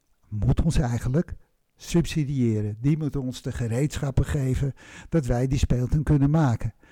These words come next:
Dan wil ik bewijzen dat die speeltuin niet wordt afgebroken.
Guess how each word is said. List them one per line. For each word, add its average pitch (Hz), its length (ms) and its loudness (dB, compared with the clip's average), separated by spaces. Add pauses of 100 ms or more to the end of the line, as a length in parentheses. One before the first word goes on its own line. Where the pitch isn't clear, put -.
(420)
Dan 151 460 2 (340)
wil 170 260 4
ik 196 140 2
bewijzen 175 640 6 (480)
dat 160 200 2
die 135 100 -2
speeltuin 165 540 2
niet 196 240 4
wordt 175 200 0
afgebroken. 113 640 -4